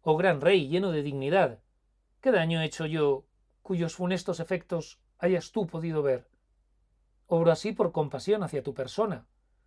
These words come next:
y ya verás cómo digo la verdad. Si me haces caso, podrás salvarte, y si no,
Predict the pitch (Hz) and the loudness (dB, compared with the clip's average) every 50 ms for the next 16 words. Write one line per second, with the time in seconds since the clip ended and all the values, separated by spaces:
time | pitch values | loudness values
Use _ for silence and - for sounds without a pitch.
0 | _ _ _ _ _ _ _ _ - 180 170 214 254 262 254 262 254 247 - - | _ _ _ _ _ _ _ _ -6 -4 0 2 4 4 4 4 2 0 0 -2
1 | 262 254 233 233 226 226 226 226 220 220 202 170 139 127 113 107 _ _ _ _ | -2 0 0 -2 -2 0 0 0 0 0 0 -2 -2 -4 -6 -8 _ _ _ _
2 | _ _ _ _ _ _ _ _ _ _ _ _ - - 180 165 160 180 190 190 | _ _ _ _ _ _ _ _ _ _ _ _ -10 -4 -2 0 2 2 2 2
3 | 247 233 - - - 175 160 - - 247 247 - 180 165 170 185 180 - 202 175 | 0 -2 0 4 4 4 4 4 0 -2 0 0 2 2 2 2 0 2 0 0
4 | 156 147 151 143 139 - - 139 123 - - - 165 - 190 190 214 226 202 175 | 2 2 2 2 0 0 -2 -2 -2 -4 -6 -10 -8 -4 -4 -2 0 0 0 -2
5 | 185 - | -2 -6